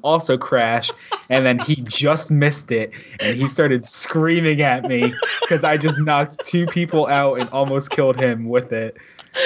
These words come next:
And I was like, "I didn't mean to do that."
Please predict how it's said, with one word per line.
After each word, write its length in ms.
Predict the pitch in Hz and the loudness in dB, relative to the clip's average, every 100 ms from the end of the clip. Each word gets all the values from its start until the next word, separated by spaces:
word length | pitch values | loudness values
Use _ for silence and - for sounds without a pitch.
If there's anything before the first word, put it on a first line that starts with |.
| 427 | 2
And 100 | 139 | 2
I 160 | 143 147 | 4 2
was 120 | 147 | 2
like, 180 | 143 139 | 0 0
"I 120 | 151 175 | 0 2
didn't 320 | 196 165 147 | 0 0 0
mean 220 | 160 175 | 0 0
to 80 | 156 | 0
do 260 | 135 160 170 | 0 0 2
that." 360 | 190 208 - | 0 0 -4